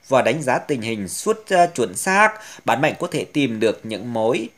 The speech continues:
những đối tác làm ăn hứa hẹn với mình. Bên cạnh đó, trong cái vận trình ngày thứ sáu này với bà tuổi Ngọ, bạn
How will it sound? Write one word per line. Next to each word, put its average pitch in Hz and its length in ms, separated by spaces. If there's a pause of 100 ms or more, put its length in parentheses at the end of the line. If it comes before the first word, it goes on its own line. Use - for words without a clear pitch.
những 123 240
đối 131 140
tác 190 340
làm 127 280
ăn 131 300
hứa 139 200
hẹn 170 280 (140)
với 104 120
mình. 113 580 (1500)
Bên 175 240
cạnh 143 280
đó, 110 540
trong 175 120
cái 190 100
vận 135 320
trình 120 180
ngày 113 120
thứ 147 160
sáu 147 300
này 151 260
với 101 160
bà - 120
tuổi 104 160
Ngọ, 127 460 (280)
bạn 120 180